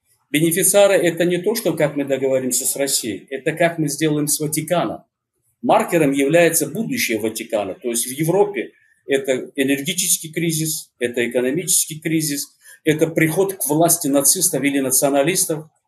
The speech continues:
Вы знаете, сейчас самое главное, а, грубо говоря, э, лозунг, что ли, э, я не знаю, правила или дорожная карта,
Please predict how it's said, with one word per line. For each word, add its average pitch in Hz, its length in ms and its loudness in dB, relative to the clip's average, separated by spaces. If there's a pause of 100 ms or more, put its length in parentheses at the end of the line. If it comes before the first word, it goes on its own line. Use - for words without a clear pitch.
(100)
Вы 160 80 -2
знаете, 208 340 2
сейчас 165 640 0 (920)
самое 143 400 2
главное, 143 640 2
а, 120 400 2
грубо 139 340 0
говоря, 123 640 0 (340)
э, 117 360 2 (340)
лозунг, 156 460 0
что 127 240 -4
ли, 120 180 -2
э, 107 520 -6
я 123 100 -2
не 131 100 -4
знаю, 117 400 -2
правила 131 480 2
или 120 220 -4
дорожная 120 500 0
карта, 160 480 -4